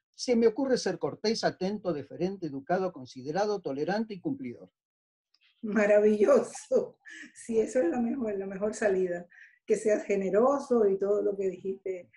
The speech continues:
Speaker 2: a colación. Mire, pues ya entendemos mejor, yo creo que tanto el público como yo, y Verónica también, lo que es un,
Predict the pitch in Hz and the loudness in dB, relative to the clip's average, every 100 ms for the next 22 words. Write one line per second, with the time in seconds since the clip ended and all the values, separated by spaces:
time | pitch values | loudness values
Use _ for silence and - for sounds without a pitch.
0 | _ 175 170 180 175 170 190 170 160 _ | _ -12 -4 -2 -2 -2 -2 -2 -6 _
1 | - - - 196 254 403 359 220 214 - | -20 -20 -8 2 4 4 6 6 6 4
2 | 214 233 240 294 254 294 302 302 254 254 | 4 4 4 4 4 4 4 2 2 0
3 | 262 254 247 226 233 226 196 185 180 - | 0 -2 0 0 0 -2 -4 -6 -10 2
4 | 190 220 254 254 254 262 233 220 247 311 | 4 4 2 2 0 0 2 2 2 -4
5 | - 190 185 180 202 214 226 240 233 233 | -8 -2 -2 -2 -6 -6 -2 0 0 -2
6 | 240 208 202 196 190 190 190 _ _ - | -6 -4 -4 -4 -4 -4 -8 _ _ -2
7 | 196 202 214 214 214 | 0 2 0 0 -4